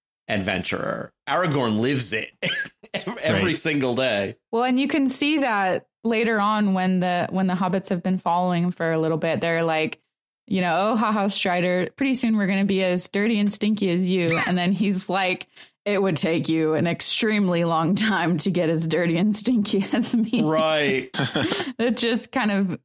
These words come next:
Speaker 3: illustrates how much of a full-time adventurer he really is.
Speaker 2: Mm-hmm.
Speaker 1: Yeah. And I, I love how they get, like, confidence in him later. And they, they, they just know that Strider can just do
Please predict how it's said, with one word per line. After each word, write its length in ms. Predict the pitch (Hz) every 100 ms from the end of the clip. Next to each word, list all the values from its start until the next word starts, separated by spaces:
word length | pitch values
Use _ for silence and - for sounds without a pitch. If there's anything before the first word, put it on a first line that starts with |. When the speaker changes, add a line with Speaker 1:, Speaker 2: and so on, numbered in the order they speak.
| _ 196
Speaker 3:
illustrates 800 | 196 190 - - 175 165 196 - - -
how 300 | 180 180 175
much 260 | 175 170
of 140 | 175 170
a 100 | 175
full-time 560 | - 165 170 165 165
adventurer 600 | 160 147 156 160 - 165 170
he 240 | 156 175
really 280 | 160 156 151
is. 220 | - 170 -
Speaker 2:
Mm-hmm. 320 | 101 92 101 98 _ -
Speaker 1:
Yeah. 460 | 104 107 101 98 - -
And 100 | 147
I, 60 |
I 160 | 170 185
love 240 | 180 233
how 120 | 277 226
they 180 | 180
get, 280 | 147 165 170
like, 200 | 135 120
confidence 880 | - 135 147 147 123 104 87 - - _ -
in 160 | 123 110
him 280 | 117 104 104
later. 480 | 110 123 110 95 95
And 260 | 113 117
they, 140 | 123 127
they, 300 | 135 151 139
they 220 | 147 165
just 260 | 196 214 151
know 420 | 139 151 143 120
that 260 | 110 107 - - -
Strider 500 | - 226 262 277 262
can 180 | - 160
just 280 | 156 123
do 520 | 104 160 214 131 92